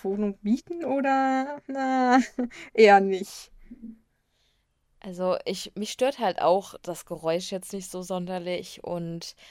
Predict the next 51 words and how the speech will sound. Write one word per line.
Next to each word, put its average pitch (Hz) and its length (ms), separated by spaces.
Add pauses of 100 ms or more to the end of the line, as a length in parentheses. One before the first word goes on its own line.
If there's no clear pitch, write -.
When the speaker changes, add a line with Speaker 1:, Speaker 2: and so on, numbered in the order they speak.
(140)
Speaker 2:
die 185 120
Höhe, 208 340
gut, 208 300
ich - 180
würd 196 180
da, 185 520 (340)
ja, 180 400 (400)
weiß 214 220
ich 185 100
nicht, 170 220
ich - 80
bin 190 120
ungefähr 208 400
eins - 360
siebzig, - 1080
also 196 680
wär 185 120
das 208 180
dann 175 320
ja 160 280
auch 160 180
eher 180 300
so 180 100
ein, 175 220
so 170 80
ein 170 140
Throat-Cutter 185 1000
für 180 180
mich, 175 380 (580)
als 185 240
dass 180 180
ich 190 100
da 190 100
mit 185 80
dem 185 100
Gesicht 180 340
gegenlaufe. 180 640
Trotzdem - 300
natürlich 165 320
nicht - 140
schön. 190 280 (680)
Mich 208 240
stört 277 280
nur, 226 160
dass 202 180
das 185 360
Rohr, 185 340
ihr 185 120
könnt 185 240
das 214 220
auf - 200